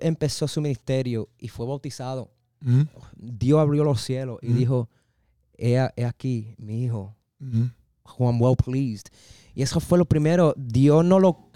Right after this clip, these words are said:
Speaker 1: Dios no le, no le dio una, una celebración porque se bautizó.
Speaker 2: Sí.
Speaker 1: Él lo celebró porque fue su hijo.
Speaker 2: Su hijo.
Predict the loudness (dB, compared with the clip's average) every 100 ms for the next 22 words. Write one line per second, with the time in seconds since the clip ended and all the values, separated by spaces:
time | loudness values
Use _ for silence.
0 | -20 -20 -20 -18 -4 6 8 8 6 6
1 | 4 4 4 6 6 6 6 2 0 2
2 | 2 2 2 2 2 2 0 0 0 -2
3 | 2 4 4 2 -2 -2 -2 -8 2 4
4 | 4 2 4 6 6 6 4 6 8 8
5 | 6 4 4 6 6 6 4 6 8 8
6 | 8 8 6 4